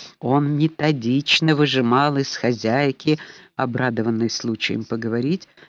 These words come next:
все городские новости. «Шурли!»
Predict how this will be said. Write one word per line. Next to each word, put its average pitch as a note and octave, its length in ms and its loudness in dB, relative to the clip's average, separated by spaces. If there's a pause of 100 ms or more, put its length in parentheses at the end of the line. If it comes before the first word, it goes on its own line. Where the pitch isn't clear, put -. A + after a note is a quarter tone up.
(120)
все D3 580 0
городские D#3 760 0
новости. F#2+ 640 -8 (1160)
«Шурли!» C#3 1160 0